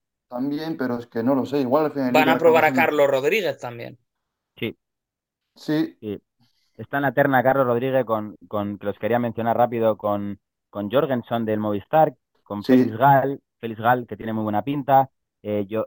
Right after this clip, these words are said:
Speaker 3: Johannesen del, eh, U N, del uno X. Yo creo que Carlos, yo creo que va de líder y a ver hasta dónde llega,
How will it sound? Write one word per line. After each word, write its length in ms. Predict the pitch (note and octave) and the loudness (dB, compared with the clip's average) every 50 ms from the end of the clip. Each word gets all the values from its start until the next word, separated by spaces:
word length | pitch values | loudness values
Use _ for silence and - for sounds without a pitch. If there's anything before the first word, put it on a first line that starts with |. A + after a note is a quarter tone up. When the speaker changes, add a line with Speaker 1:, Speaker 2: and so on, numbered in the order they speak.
| - G#2 | -6 -8
Speaker 3:
Johannesen 640 | G#2+ G2+ - C#3 C#3 C3 B2 - C#3 C#3 C#3+ D3 C#3 _ _ _ _ _ | -8 0 0 2 2 2 -2 -2 -4 -4 -4 -6 -10 _ _ _ _ _
del, 260 | G2+ F#2+ G2+ G2+ G#2 | -10 -8 -8 -4 -2
eh, 380 | G2+ G2+ G2+ G2+ G2+ G2+ G2+ G2 | -2 -2 -2 -2 0 0 -2 -2
U 160 | F#2+ A2 A2 | -2 -4 -6
N, 260 | A2 G#2+ G#2+ G#2+ G#2 D#2 G#2+ G#2+ | -6 -6 -6 -6 -6 -8 -10 -10
del 180 | G2 G#2+ G#2+ A2 | -8 -8 -8 -6
uno 120 | A2 A2 | -6 -6
X. 220 | B2 A#2+ - C#3 - _ _ _ _ _ _ _ _ _ _ _ _ _ _ _ _ _ | -6 -6 -8 -12 -12 _ _ _ _ _ _ _ _ _ _ _ _ _ _ _ _ _
Yo 140 | _ - B2 | _ -2 2
creo 160 | C#3 D3+ D3 | 4 4 4
que 80 | B2 - _ _ _ _ _ _ _ _ | 2 0 _ _ _ _ _ _ _ _
Carlos, 520 | _ D3 D#3 D#3 E3 E3+ E3+ E3+ - _ _ _ _ _ _ _ _ _ _ | _ -2 0 2 2 2 0 0 -2 _ _ _ _ _ _ _ _ _ _
yo 200 | A2+ A2 C3 C#3+ | -12 -8 -4 0
creo 120 | E3 E3 | 2 2
que 80 | C#3+ B2+ | 4 4
va 100 | A#2+ A#2 | 2 2
de 120 | A2 A2+ | 2 4
líder 340 | D3 D#3+ C#3 A#2 G2+ - - _ | 4 4 4 2 0 -4 -10 _
y 600 | - A2 G#2 G#2 G#2+ G#2 G#2+ G#2 G#2 G#2 G#2 G#2 | -12 -10 -8 -6 -4 -4 -4 -2 -2 -2 -2 0
a 80 | G#2+ A2+ | 2 4
ver 120 | C3+ D3 | 4 4
hasta 180 | - - - G#2+ | 4 2 0 -4
dónde 160 | G#2 G2+ G2+ | -4 -2 0
llega, 320 | B2+ D3 C3 G#2+ F2+ - | 0 0 0 -2 -6 -8